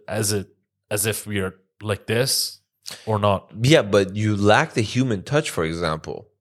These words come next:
Speaker 2: You know, like
Speaker 1: What if you can wear, like, goggles that recreates, like, the feeling of it?
Speaker 2: I gave you that idea.
Speaker 1: Did you?
Speaker 2: Remember? Yeah, remember?
Speaker 1: Uh-huh.
Speaker 2: I was, remember I told you that, like, we're fucked the second they create gloves that, so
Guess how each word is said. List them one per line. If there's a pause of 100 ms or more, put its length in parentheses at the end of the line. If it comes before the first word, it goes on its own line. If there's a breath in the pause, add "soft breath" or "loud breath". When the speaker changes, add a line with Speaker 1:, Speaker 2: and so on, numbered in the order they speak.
(140)
Speaker 2:
You
know,
like (320)
Speaker 1:
What
if
you
can
wear,
like,
goggles
that
recreates,
like,
the
feeling
of
it? (260)
Speaker 2:
I
gave
you
that
idea. (120)
Speaker 1:
Did
you?
Speaker 2:
Remember?
Yeah,
remember?
Speaker 1:
Uh-huh.
Speaker 2:
I
was, (200)
remember
I
told
you
that,
like,
we're
fucked
the
second (240)
they
create
gloves (480 soft breath)
that,
so